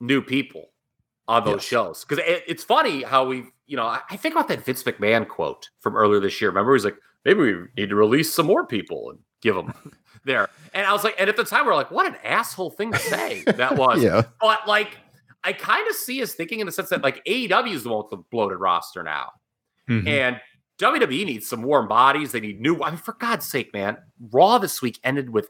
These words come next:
Speaker 1: A J Styles versus The Miz in
Speaker 2: Yeah.
Speaker 1: twenty twenty-two. That is dire.
Speaker 2: Yep. It's like I'm saying, that's not gonna keep me tuned in for hour number
Speaker 1: No.
Speaker 2: three. <laughs>
Speaker 3: Can,
Speaker 2: So
Speaker 3: can I
Speaker 1: And
Speaker 3: just
Speaker 1: it,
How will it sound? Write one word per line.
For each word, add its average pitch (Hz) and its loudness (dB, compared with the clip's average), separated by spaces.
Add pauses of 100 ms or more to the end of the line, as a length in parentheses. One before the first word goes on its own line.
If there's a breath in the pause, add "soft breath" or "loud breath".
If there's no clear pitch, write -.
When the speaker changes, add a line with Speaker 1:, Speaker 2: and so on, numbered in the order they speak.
(100)
Speaker 1:
A 147 -2
J 147 -6
Styles 117 -2
versus 107 -8
The 98 -6
Miz 90 -4 (500)
in 180 2
Speaker 2:
Yeah. 160 0
Speaker 1:
twenty 202 2
twenty-two. 180 -2
That 160 -2
is 170 -8 (160)
dire. 185 -2 (1160)
Speaker 2:
Yep. - -20 (1900)
It's - -10
like 110 2
I'm 117 2
saying, 131 4
that's 95 4
not 131 4
gonna 135 4
keep 151 2
me 135 0
tuned 143 4
in 131 4
for 92 4 (100)
hour 110 4
number 113 4
Speaker 1:
No. - 0
Speaker 2:
three. 95 2
<laughs> - -10
Speaker 3:
Can, 180 2
Speaker 2:
So 170 2
Speaker 3:
can 214 2
I 147 4
Speaker 1:
And 139 0
Speaker 3:
just 165 0
Speaker 1:
it, 277 0